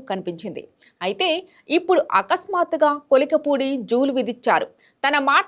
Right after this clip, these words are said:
నెగ్గాలని పంతం పడుతున్న ఎమ్మెల్యే కేఎస్ఆర్ తిరువూరికి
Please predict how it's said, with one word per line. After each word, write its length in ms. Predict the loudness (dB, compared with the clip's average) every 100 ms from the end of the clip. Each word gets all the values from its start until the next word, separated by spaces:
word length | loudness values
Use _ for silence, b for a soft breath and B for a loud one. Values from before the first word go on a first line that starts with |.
| 0
నెగ్గాలని 540 | 0 4 4 4 0 -4 0
పంతం 300 | -2 0 -2 2
పడుతున్న 340 | 0 2 0 0 0 0
ఎమ్మెల్యే 360 | 0 2 4 4 0 B _
కేఎస్ఆర్ 500 | 2 4 4 2 2 0 -6
తిరువూరికి 520 | -4 -2 -2 -2